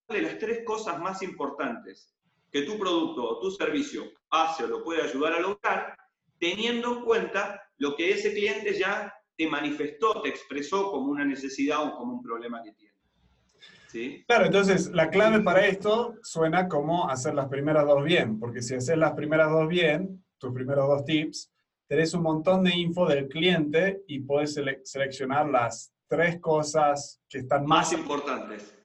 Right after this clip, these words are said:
Speaker 2: Ah, exactamente lo
Speaker 1: Claro.
Speaker 2: mismo.
Speaker 1: Y le presentás el producto de acuerdo a esas tres cosas más importantes. Y le mostrás eso, o el servicio, le mostrás eso. Después le agre-, le hablás, pero después le hablás sobre otros beneficios adicionales que va a tener.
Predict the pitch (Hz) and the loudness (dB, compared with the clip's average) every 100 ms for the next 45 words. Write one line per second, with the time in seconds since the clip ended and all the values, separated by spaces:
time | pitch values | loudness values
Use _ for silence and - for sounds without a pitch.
0 | _ - 131 131 - 147 - 139 135 127 | _ 0 0 0 0 0 0 -4 -4 -4
1 | 127 127 117 110 - - 151 180 185 214 | -2 0 -2 -4 -10 -8 -4 -2 -2 -4
2 | 214 214 233 214 214 220 233 226 233 208 | -4 -4 -4 -4 -2 2 2 2 0 0
3 | - 202 196 190 156 160 - 170 170 147 | 0 -2 -2 -2 -6 -8 -6 -6 -4 -4
4 | 131 135 113 98 - 95 - - _ _ | -4 -6 -8 -10 -12 -18 -18 -20 _ _
5 | _ 127 147 151 - 180 185 - 139 104 | _ -4 -4 -4 -6 -6 -8 -4 -4 -4
6 | - - - _ _ _ 117 127 123 135 | -8 -14 -20 _ _ _ -6 -6 -4 -6
7 | 135 120 123 - 170 - 107 - 98 - | -4 -4 -6 -6 -8 -6 -8 -10 -16 -16
8 | - _ _ 185 196 202 285 240 160 151 | -20 _ _ 0 0 0 -2 0 0 0
9 | 156 139 139 143 175 180 165 147 - - | 0 -2 -2 0 0 -2 -2 -2 -2 -6
10 | - 170 165 226 226 190 135 120 120 139 | -10 -12 -2 2 2 2 -2 -2 -2 0
11 | 139 - 113 113 131 143 135 - _ - | 0 -2 -4 -2 0 0 -2 -6 _ -12
12 | 123 110 107 107 131 127 113 113 107 110 | -10 -8 -10 -8 -8 -6 -8 -8 -8 -8
13 | 123 120 113 110 110 110 107 | -6 -6 -6 -10 -10 -12 -16